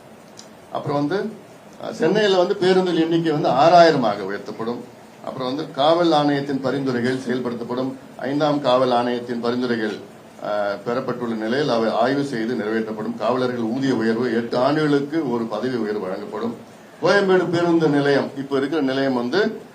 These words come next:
அது பூங்காவாக மாற்றப்படும் முழுமையாக. அதாவது கிரீன் பார்க் சொல்றது, பசுமை பூங்கா,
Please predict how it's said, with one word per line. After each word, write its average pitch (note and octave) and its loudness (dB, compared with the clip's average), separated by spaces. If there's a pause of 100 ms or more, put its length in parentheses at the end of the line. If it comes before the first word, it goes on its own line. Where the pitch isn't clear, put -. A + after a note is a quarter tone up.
அது C#3 -2
பூங்காவாக D#3+ 4
மாற்றப்படும் G2+ -6 (420)
முழுமையாக. A#2 0 (1200)
அதாவது C#3 -4
கிரீன் F#3 2
பார்க் - 6 (400)
சொல்றது, G#2+ -10 (260)
பசுமை E3 0
பூங்கா, C#3 0